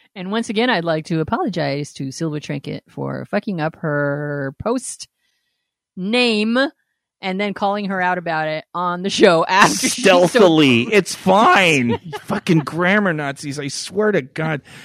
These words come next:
Speaker 2: You know what? If you were getting regular dick, you wouldn't give a shit.
Speaker 1: That's, well,
Speaker 2: That's my
Speaker 1: without
Speaker 2: theory.
Speaker 1: regular dick i-, in your life, everything else that normally gets taken up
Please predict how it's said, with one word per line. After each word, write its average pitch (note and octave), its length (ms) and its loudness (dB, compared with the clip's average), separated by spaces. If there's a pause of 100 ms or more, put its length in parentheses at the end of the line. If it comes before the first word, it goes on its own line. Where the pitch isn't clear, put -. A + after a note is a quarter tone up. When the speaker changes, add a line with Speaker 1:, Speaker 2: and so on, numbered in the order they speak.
(120)
Speaker 2:
You A3 160 2
know C4+ 160 2
what? A#3 260 0
If - 140 -6
you A#3+ 100 0
were A#3 100 0
getting E3+ 380 -2
regular C#3+ 460 2
dick, A2+ 460 -4
you C3+ 160 -4
wouldn't G2+ 280 0
give F2+ 160 -8
a F2 60 -10
shit. F#2+ 420 -6 (120)
Speaker 1:
That's, G#3+ 400 -4
well, B3 460 6
Speaker 2:
That's A3 220 4
my A#3 80 6
Speaker 1:
without A3 220 6
Speaker 2:
theory. A#3 200 4
Speaker 1:
regular G#3+ 320 0
dick A#3 380 2
i-, G#3+ 220 -2
in G3 180 0
your F3+ 140 2
life, E3 440 0
everything A3+ 500 -2
else G#3+ 460 -2 (460)
that G3 200 -2
normally G#3 800 0
gets F#3+ 240 -6
taken G#3+ 340 -6
up A3 220 -4